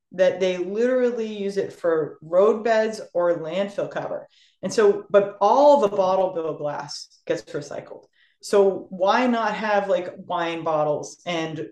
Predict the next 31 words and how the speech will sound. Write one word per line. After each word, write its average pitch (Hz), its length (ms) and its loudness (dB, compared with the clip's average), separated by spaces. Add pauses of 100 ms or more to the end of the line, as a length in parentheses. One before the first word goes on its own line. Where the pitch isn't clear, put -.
a-, 190 240 2
a-, 233 320 4
all 240 320 4
of 240 80 2
our 208 200 4
bottles 135 600 -6
should 165 260 -8
be 170 120 -6
part 160 440 0
of 160 140 -2
that 143 200 -4
system. 151 320 -8
So 190 120 -2
that's 220 260 4
one 240 140 0
of 196 40 4
the 196 60 -4
things 185 180 -8
we're 175 120 -10
trying 170 280 -6
to 165 60 -10
do 165 140 -6
in 160 100 -6
Massachusetts, 165 720 -8
but 156 160 -4
also 185 440 2
we're 165 120 -4
trying 156 300 -8
to 147 80 -8
do 156 160 -8
that 151 320 -2